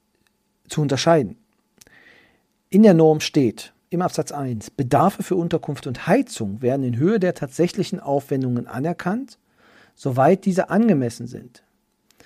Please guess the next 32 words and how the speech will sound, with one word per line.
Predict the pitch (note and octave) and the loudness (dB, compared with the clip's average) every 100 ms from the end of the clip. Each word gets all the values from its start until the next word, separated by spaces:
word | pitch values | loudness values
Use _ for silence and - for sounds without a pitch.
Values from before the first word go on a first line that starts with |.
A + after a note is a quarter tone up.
| _ _ _ | _ _ _
Für | - E3+ | -2 2
die | D#3+ | 2
Anerkennung | E3 G#3 G#3+ G3 F#3+ E3 | 2 0 2 0 0 0
der | D3 | 0
Bedarfe | C3 B2+ E3+ - | 2 2 2 0
für | - | -6
Unterkunft | D#3 E3+ G3+ - A3 B3 - | -6 -2 -4 -2 -4 -4 -2
gilt | D#3+ | -2
eine | D3+ D3 | 0 -4
Karenzzeit | - B2 D#3+ G#3+ - F#3+ F#3 | -4 -2 0 -2 0 0 0
von | C3+ - | -8 -4
einem | D#3+ G3 E3+ | 0 2 2
Jahr | C3+ D3+ F3+ | 2 0 0
ab | B2+ | -4
Beginn | C3+ B2+ F3+ | -2 0 0
des | C#3 - | 0 -4
Monats, | C#3 F#3 B3+ A3+ | -2 0 -2 -6
für | - B2+ | -8 -6
den | C3+ - | -6 -4
erstmals | F#3+ - G3 F#3 - | -6 -4 -4 -4 0
Leistungen | B2 E3 - E3+ | 0 0 -2 -6
nach | C3 | -6
diesem | C#3+ E3 C#3+ | -4 -4 -2
Buch | C#3+ - | -4 -8
bezogen | F#3 A3 D#3+ A2+ | -2 4 4 2
werden. | - _ _ _ - - - - - | -6 _ _ _ -20 -20 -20 -20 -14
Wenn | - G#3+ | 0 0
ich | C#4 - | 2 -2
das | F3 | -4
jetzt | F#3+ - | -4 2
so | G3+ | 4
lese, | C#3 A#2 A#2 | 4 2 -4